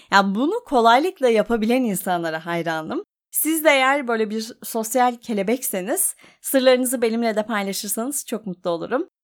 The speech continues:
Nasıl yargılanacağım korkusu olmadan arkadaşlık kuruyorsunuz? Kendinizi bu kadar mı seviyorsunuz?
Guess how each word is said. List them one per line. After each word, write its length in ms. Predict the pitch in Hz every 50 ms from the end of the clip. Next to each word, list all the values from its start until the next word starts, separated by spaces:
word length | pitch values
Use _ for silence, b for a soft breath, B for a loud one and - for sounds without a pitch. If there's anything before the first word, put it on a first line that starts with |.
| _ -
Nasıl 520 | 247 302 359 381 - - 294 294 339 320 -
yargılanacağım 920 | - 220 220 214 226 226 220 233 233 226 226 233 226 233 262 269 262 247
korkusu 480 | - - 240 220 202 - - - - 254
olmadan 400 | 262 262 226 196 190 269 320 330
arkadaşlık 680 | 262 214 190 - 202 185 180 180 175 - - 180 _
kuruyorsunuz? 680 | - 175 175 170 170 - - 180 - 214 262 - -
Kendinizi 640 | - - 262 277 262 285 294 294 294 262 320 262 240
bu 60 | -
kadar 340 | - 349 359 349 359 330 311
mı 120 | 269 254 226
seviyorsunuz? 800 | - - 240 214 185 196 190 196 190 - 208 190 277 370 -